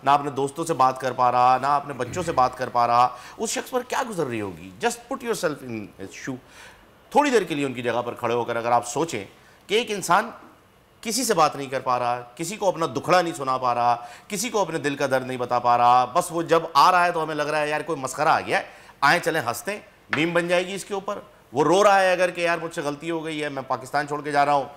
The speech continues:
हमने मीम बना दिए कि, "यार, देखो, मगरमच्छ के आंसू कितने अच्छे हैं।" और आज हम सब मौजूद हैं कि, "यार, कितना अच्छा आदमी था, चला गया।" यार, इतनी सी बात, कितना अच्छा इंसान,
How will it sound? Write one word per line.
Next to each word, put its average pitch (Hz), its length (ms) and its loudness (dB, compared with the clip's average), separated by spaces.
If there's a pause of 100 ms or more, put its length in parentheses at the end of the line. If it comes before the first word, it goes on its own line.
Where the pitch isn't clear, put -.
(180)
हमने 139 240 0
मीम 139 220 -6
बना 175 180 0
दिए 170 180 -8
कि, 165 120 -2
"यार, 165 100 2
देखो, 147 220 -2
मगरमच्छ 143 360 -6
के - 80 -2
आंसू 143 200 0
कितने 147 240 -8
अच्छे 143 180 -6
हैं।" 139 80 -2
और 131 160 0
आज 190 200 6 (380)
हम 143 160 2
सब 131 160 -4
मौजूद 113 340 -6
हैं 131 100 -6
कि, 123 100 -6
"यार, 139 120 -2
कितना 113 320 -10
अच्छा 117 240 -8
आदमी 117 240 -8
था, 120 160 -10
चला 117 280 -4
गया।" 120 180 -4 (340)
यार, 254 180 -4 (140)
इतनी 285 340 -4
सी 170 180 -8
बात, 92 280 -4 (600)
कितना 262 280 0
अच्छा 165 280 -4
इंसान, 110 220 -10